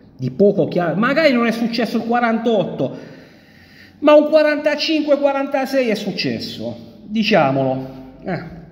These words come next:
Diciamolo, mettiamola numericamente, storicamente la faccenda.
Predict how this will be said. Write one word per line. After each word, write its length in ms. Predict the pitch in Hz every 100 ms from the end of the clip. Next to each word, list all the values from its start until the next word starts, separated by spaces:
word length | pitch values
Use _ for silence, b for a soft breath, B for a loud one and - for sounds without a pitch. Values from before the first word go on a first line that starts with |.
| - - - - - - - -
Diciamolo, 680 | 139 147 - 131 120 113 120
mettiamola 580 | 147 143 175 151 143 147
numericamente, 840 | 160 156 151 - 147 160 151 143
storicamente 760 | - 147 147 151 143 120 113 120
la 100 | 113
faccenda. 680 | 117 - - 101 95 95